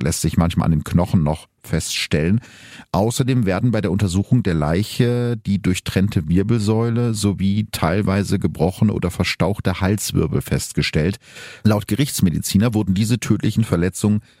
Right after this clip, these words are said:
wahrscheinlich durch einen Sturz aus etwa fünfzig Metern Höhe ausgelöst. Also vielleicht noch mal zu der Spurenlage. Das ist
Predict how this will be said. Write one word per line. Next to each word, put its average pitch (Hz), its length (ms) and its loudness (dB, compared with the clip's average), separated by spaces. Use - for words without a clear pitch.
wahrscheinlich 92 760 0
durch - 180 0
einen 98 140 2
Sturz - 560 -2
aus 98 320 -2
etwa 98 260 -2
fünfzig - 580 -2
Metern 85 400 0
Höhe 98 280 2
ausgelöst. 71 920 -2
Also 87 120 2
vielleicht 98 320 2
noch 101 140 0
mal 95 380 0
zu - 220 0
der 90 180 0
Spurenlage. 117 840 0
Das - 220 -4
ist - 220 -4